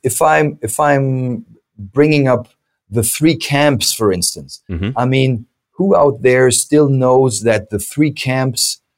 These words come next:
Speaker 1: uh, as a drum beating, as, as a, as a march, as a signal to, to wake up troops, also has a fife melody? And who out there would be, uh,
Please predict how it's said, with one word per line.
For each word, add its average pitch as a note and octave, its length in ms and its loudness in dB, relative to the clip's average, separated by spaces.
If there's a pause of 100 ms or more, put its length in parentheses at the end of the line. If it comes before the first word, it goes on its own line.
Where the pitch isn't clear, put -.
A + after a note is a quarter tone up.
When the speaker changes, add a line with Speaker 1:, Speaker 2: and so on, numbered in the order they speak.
(280)
Speaker 1:
uh, G#2+ 360 2 (320)
as G#2+ 460 0
a F#2+ 380 2 (1300)
drum C#3+ 340 2
beating, A#2 460 0
as, G2+ 180 -2
as G#2 260 -2
a, G2+ 260 2
as G2+ 220 -4
a G2+ 80 0
march, G#2+ 640 0
as G2+ 240 -6
a F#2+ 80 -6
signal C3+ 560 -2
to, A2 220 -4
to A2 160 -4
wake A#2+ 300 0
up A#2 180 -2
troops, C#3 460 0 (340)
also B2 320 0
has A2+ 320 -2
a A2 80 0
fife - 460 -4
melody? F2+ 500 -2
And G2+ 240 -4
who F3+ 220 0
out B2 260 2
there A#2 340 2 (420)
would D#3 320 0
be, C3 520 0 (500)
uh, G#2+ 40 -4